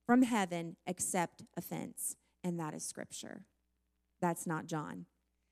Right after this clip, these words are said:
The Word of God tells us when you get down to pray, if you are offended and you remember it, get up, stop praying 'cause God doesn't want to hear it. He wants you to go make it right with your brother or your sister. Then come back and pray. Offense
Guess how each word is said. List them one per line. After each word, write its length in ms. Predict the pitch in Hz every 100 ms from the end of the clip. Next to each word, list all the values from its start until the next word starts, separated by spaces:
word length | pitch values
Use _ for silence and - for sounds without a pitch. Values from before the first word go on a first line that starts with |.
| _ -
The 80 | 185
Word 200 | 190 185
of 120 | 185
God 300 | 214 226 202
tells 280 | 220 190 180
us 160 | 180
when 120 | 190
you 80 | 180
get 160 | 175 165
down 240 | 180 175
to 80 | 175
pray, 440 | - 240 202 165 -
if 140 | 175
you 140 | 185 175
are 160 | 165
offended 460 | 175 214 214 180 165
and 160 | 165
you 120 | 165 170
remember 460 | 175 190 220 185
it, 280 | 165 - -
get 200 | 233 254
up, 220 | 339 262
stop 300 | - 240 254
praying 300 | 277 285 220
'cause 160 | 202 190
God 220 | 180 190
doesn't 240 | 190 180
want 120 | 170 165
to 60 |
hear 200 | 156 180
it. 180 | 85 - _ _ _ _ _ _ _ _
He 120 | 233
wants 300 | 214 202 202
you 80 | 208
to 60 | 190
go 160 | 202
make 240 | 190 180 180
it 60 |
right 280 | 165 175 170
with 160 | 180 -
your 80 |
brother 360 | 175 180 165 170
or 20 |
your 160 | 175 180
sister. 540 | - 165 - - - _ - _ _ _
Then 280 | 202 277 277
come 220 | 214 180
back 220 | 165 160
and 120 | 160 160
pray. 360 | - - 196 _ _ _ _ _ _ _ _ _ _ _ _ _ _ 190
Offense 840 | 185 - 320 254 - - -